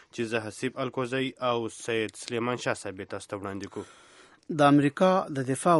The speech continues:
Speaker 2: وزیر اشټن کارټر د یکشنبې په ورځ قندهار ته ولاړ. له امریکایي قومندانانو سره یې وکتل او د دوو کلونو په موده کې له افغانستان نه د، د امریکایي عسکرو د راویستلو پلانونه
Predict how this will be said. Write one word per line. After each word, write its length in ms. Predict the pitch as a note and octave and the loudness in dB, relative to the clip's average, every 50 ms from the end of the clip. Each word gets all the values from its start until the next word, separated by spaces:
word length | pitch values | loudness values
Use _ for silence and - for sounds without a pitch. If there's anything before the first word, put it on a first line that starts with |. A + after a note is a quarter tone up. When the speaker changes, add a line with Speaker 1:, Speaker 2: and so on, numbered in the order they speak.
| C#3 | 4
Speaker 2:
وزیر 260 | B2+ B2+ B2 C#3 D3+ F3 - D3 | 2 0 0 0 0 0 0 -4
اشټن 280 | B2 - - - B2 A2+ - - - | -4 -4 -6 -6 -6 -6 -4 -2 0
کارټر 300 | C#3+ D#3 D3+ - E3 D3+ C#3 B2+ | 0 0 0 0 -2 -4 -2 -2
د 20 | A#2+ C3+ | -2 -2
یکشنبې 360 | D#3 - - C3+ B2 A#2+ C3+ C#3+ - | -2 -2 -2 -4 -4 -4 -4 -6 -6
په 60 | - C#3+ A#2+ | -8 -8 -6
ورځ 160 | A#2+ C#3 C3+ - - | -6 -6 -6 -6 -6
قندهار 480 | - A2+ A2+ A2 A#2+ - - C#3 B2 - | -6 -6 -4 -4 -6 -4 -6 -6 -6 -6
ته 60 | A2+ G#2 | -6 -6
ولاړ. 220 | G#2 G#2+ G#2+ G2+ - - _ _ _ _ - - _ _ _ D3 | -6 -4 -6 -6 -6 -8 _ _ _ _ -20 -20 _ _ _ -2
له 60 | D3 B2+ B2 | -2 0 0
امریکایي 300 | B2 A#2 A2+ - D3+ F3 - - | -2 -4 -2 0 0 0 0 0
قومندانانو 640 | C#3 B2 A#2 A#2 A2+ A2 A#2 A#2+ B2 A#2+ A2+ A2 G#2 G#2+ | 0 0 0 0 -2 -2 -2 -2 0 0 -2 -4 -4 -6
سره 100 | A#2 G#2 | -6 -6
یې 80 | G2+ B2 | -4 -4
وکتل 360 | C#3 - D3 C3 - D3 C#3+ D#3+ - _ _ - - _ _ _ - | -2 -2 -4 -4 -2 -4 -6 -6 -8 _ _ -20 -20 _ _ _ -2
او 60 | B2+ B2 A#2+ | -2 0 -2
د 20 | A#2+ A#2 D3+ | -2 2 4
دوو 200 | E3 F3 D#3 - | 4 4 4 2
کلونو 300 | - B2+ B2+ B2+ A#2+ A2+ - | 0 -2 -2 -2 -4 -4 -6
په 60 | A#2+ A2 | -6 -6
موده 200 | G#2+ A2 G#2 C3 B2 | -6 -6 -6 -6 -6
کې 120 | - - C3+ | -4 -4 -2
له 40 | B2+ A#2 G#2 | -2 -2 -2
افغانستان 540 | G#2+ G#2+ G#2+ G2+ F#2+ - - B2 B2 B2 B2 | -4 -4 -6 -8 -10 -8 -4 -2 -2 0 0
نه 60 | B2+ B2+ B2 - | -2 -2 -4 -6
د، 180 | A#2 A#2 A2+ - _ _ _ _ - | -8 -8 -8 -12 _ _ _ _ -10
د 20 | A2+ A2 | -8 -8
امریکایي 400 | A2+ A2 A2+ - - C#3+ D#3 D3 A2+ | -8 -8 -8 -4 0 0 2 2 0
عسکرو 360 | - - - B2 A#2+ B2+ B2+ | -2 -6 -6 -4 -4 -4 -4
د 40 | - A#2+ G#2+ | -4 -4 -4
راویستلو 480 | A2+ G#2+ G#2 - - - B2 A2 G#2 - | -4 -4 -8 -8 -8 -8 -8 -8 -8 -8
پلانونه 520 | A#2 G#2 G#2 G#2+ G#2+ G#2 G#2 G#2+ A2 A2+ | -8 -8 -6 -6 -6 -6 -6 -6 -6 -8